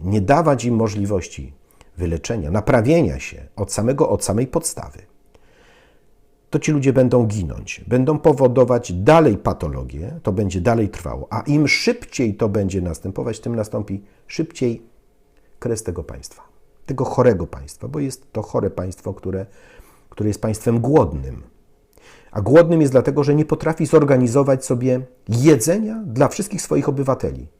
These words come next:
Mówię to w całej rozciągłości tego słowa jedzenia. Nie potrafi tym zarządzać, nie potrafi zorganizować.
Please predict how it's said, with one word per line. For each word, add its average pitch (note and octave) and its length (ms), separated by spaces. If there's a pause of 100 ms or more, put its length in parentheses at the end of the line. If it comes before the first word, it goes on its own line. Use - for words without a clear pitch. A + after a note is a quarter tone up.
(160)
Mówię G2 240
to A2 300
w - 40
całej C3 240
rozciągłości A2 440
tego G#2+ 180
słowa G#2 240
jedzenia. G#2 520 (640)
Nie C3+ 120
potrafi - 580
tym E2+ 200
zarządzać, A2 500
nie A2 100
potrafi F#2+ 340
zorganizować. E2 720